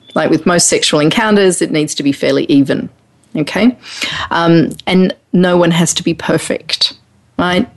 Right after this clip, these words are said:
You meet a girl, you like her, you start kissing, you might end up being sexual together. You know that you can do it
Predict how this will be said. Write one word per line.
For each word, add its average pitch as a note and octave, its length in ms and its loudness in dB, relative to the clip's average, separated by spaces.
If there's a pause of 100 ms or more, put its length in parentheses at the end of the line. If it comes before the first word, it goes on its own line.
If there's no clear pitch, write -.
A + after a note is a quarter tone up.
(160)
You G3+ 240 2
meet F#3 240 4
a E3+ 60 4
girl, E3+ 500 4
you D#3+ 200 2
like E3+ 400 2
her, F3 140 -2
you E3 160 2
start - 440 -2
kissing, D#3+ 580 2
you D#3 140 2
might D#3+ 260 2
end D#3+ 220 2
up - 160 -2
being D#3 220 0
sexual F#3 440 2
together. E3 560 0 (440)
You F#3 160 0
know G#3 460 4
that D3+ 180 0
you F3 180 -6
can E3+ 180 -4
do F#3 240 2
it - 340 -8